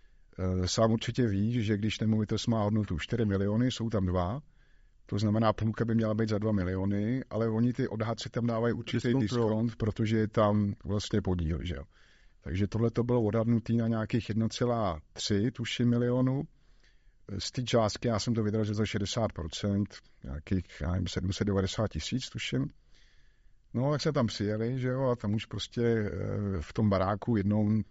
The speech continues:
Speaker 1: že jo, z toho souboru, tak prostě byly nastoupený ty původní vlastník, ten, co o to přišel, zbytek rodiny.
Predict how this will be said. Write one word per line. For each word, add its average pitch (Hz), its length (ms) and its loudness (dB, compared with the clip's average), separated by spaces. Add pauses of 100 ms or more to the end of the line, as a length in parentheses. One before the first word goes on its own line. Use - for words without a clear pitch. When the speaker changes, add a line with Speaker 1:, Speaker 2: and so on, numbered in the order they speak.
(160)
Speaker 1:
že 98 120 -4
jo, 101 100 -6
z - 100 -10
toho 107 120 -2
souboru, 101 500 -2 (540)
tak - 200 -10
prostě - 300 -2
byly 107 160 2
nastoupený 107 640 2
ty 101 460 0 (140)
původní 110 380 0
vlastník, 120 420 2
ten, 98 160 2
co - 160 -4
o 107 80 0
to 101 100 -2
přišel, 113 540 -2
zbytek 98 400 -4
rodiny. 107 500 0